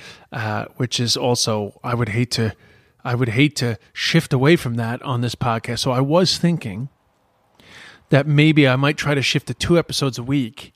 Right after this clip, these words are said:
and have one sort of Irish-focused episode and one,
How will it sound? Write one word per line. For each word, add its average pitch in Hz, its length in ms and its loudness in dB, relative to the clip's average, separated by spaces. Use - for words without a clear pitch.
and 139 200 0
have 120 240 2
one 139 340 2
sort 135 200 0
of 117 140 -2
Irish-focused 135 760 2
episode 107 760 -6
and 123 240 -2
one, 117 540 0